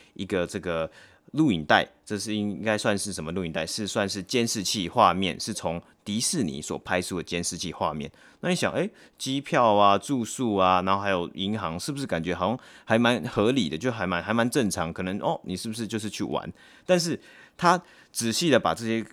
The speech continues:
数据都兜在一起之后呢，他可能就是变成了一则什么迪士尼乐园的恐怖攻击案。就有可能会是这样的情形，就是这，这个其实是一个虚构的案例啦，但是 Bloomberg 他就是提出来说，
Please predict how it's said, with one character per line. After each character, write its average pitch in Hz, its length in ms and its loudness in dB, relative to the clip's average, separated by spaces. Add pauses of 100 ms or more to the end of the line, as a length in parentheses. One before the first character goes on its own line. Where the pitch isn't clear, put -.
数 117 240 -2
据 110 160 0
都 104 100 6
兜 107 220 4
在 98 140 4
一 101 60 2
起 73 220 -4
之 80 140 -6
后 87 100 0
呢， 80 140 -6
他 110 160 -6
可 - 180 -10
能 71 180 -12
就 90 140 -12
是 90 180 -10 (120)
变 98 180 -4
成 78 140 -10
了 73 60 -6
一 90 100 -6
则 60 200 -10
什 - 140 -12
么 50 140 -14 (440)
迪 92 140 -6
士 113 160 -4
尼 85 160 0
乐 95 160 2
园 78 160 -2
的 73 120 -6
恐 80 260 -6
怖 90 120 -2
攻 82 220 -4
击 65 160 -8
案。 67 240 -4 (400)
就 107 120 -2
有 95 180 2
可 101 200 -2
能 76 120 -4
会 90 160 -6
是 87 160 -10
这 85 140 -4
样 82 160 0
的 76 180 -8 (240)
情 90 280 -6
形， 80 200 -6
就 101 120 -6
是 107 180 -6 (100)
这， 120 220 -14
这 202 100 2
个 131 160 0
其 113 220 -4
实 117 80 -2
是 - 140 -4
一 113 40 -2
个 101 80 0
虚 113 220 -2
构 104 220 4
的 - 40 2
案 95 240 6
例 85 140 -2
啦， 71 100 -6
但 110 160 0
是 113 80 -6
Bloomberg 107 560 -2
他 104 160 0
就 98 120 -4
是 98 160 -6
提 87 240 -8
出 101 140 -6
来 80 140 0
说， 87 220 -4